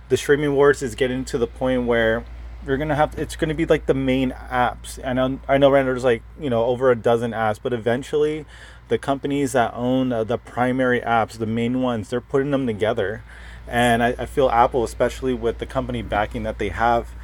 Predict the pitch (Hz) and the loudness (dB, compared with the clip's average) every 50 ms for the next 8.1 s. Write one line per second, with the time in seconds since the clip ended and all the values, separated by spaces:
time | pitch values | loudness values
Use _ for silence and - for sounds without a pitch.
0 | - - - - - - - - - - 117 117 - - 120 113 117 98 - - | -16 -16 -16 -16 -16 -16 -16 -14 -10 -8 -8 -8 -6 -6 -6 -6 -6 -6 0 2
1 | 113 127 143 135 127 113 - - - 110 107 107 98 101 131 - - 110 110 104 | 2 2 4 2 0 0 0 -4 -4 -4 -4 -4 -4 -8 -10 -8 -4 -4 -2 -2
2 | 104 107 107 143 147 - 143 151 160 160 165 151 139 135 123 120 - 151 131 113 | -2 2 2 2 2 4 2 0 0 0 -2 -2 0 0 -2 -2 -4 -6 -8 -8
3 | - - - 143 156 160 160 156 147 117 113 101 - - - - - - - - | -10 -12 -8 -6 -4 -4 -2 -4 -2 -2 -2 -4 -4 -8 -14 -14 -14 -20 -8 -6
4 | 123 117 - 117 110 107 98 - - 107 98 - - 107 110 - - 127 120 120 | -6 -4 -4 -4 -6 -6 -6 -6 -6 -6 -4 -4 -4 -6 -6 -2 0 2 2 2
5 | 113 - - - - - - - - - - 135 143 165 175 190 180 156 - 143 | 2 0 -4 -14 -20 -20 -20 -20 -20 -6 0 2 2 4 4 2 0 0 2 2
6 | 139 143 147 147 143 127 - 98 131 147 135 107 95 95 101 98 - - - 113 | 2 2 2 0 0 -2 0 0 2 2 2 0 -2 -6 -10 -14 -18 -16 -6 -2
7 | 113 104 101 95 - - 101 98 101 104 127 - - 104 107 - - 113 123 127 | 0 2 2 2 2 0 -4 -4 0 0 0 0 0 -6 -8 -6 -2 0 2 2
8 | 117 98 | 2 0